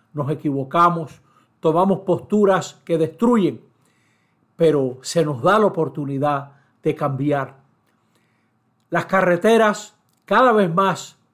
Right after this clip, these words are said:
tienen la posibilidad de dar un retorno, un retorno, porque la gente que construye carreteras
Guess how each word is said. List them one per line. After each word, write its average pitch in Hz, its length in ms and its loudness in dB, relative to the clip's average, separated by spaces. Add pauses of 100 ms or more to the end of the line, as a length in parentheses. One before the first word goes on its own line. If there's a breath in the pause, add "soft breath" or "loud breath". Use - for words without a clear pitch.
(380)
tienen 180 480 0
la 170 200 0
posibilidad 175 880 0 (580)
de 151 640 -2
dar 156 420 0
un 190 160 0
retorno, 175 840 0 (340)
un 165 180 0
retorno, 143 720 -4 (400)
porque 160 560 -2 (400)
la 151 120 -2
gente 190 280 0
que 185 160 -6
construye 226 500 0
carreteras 170 680 0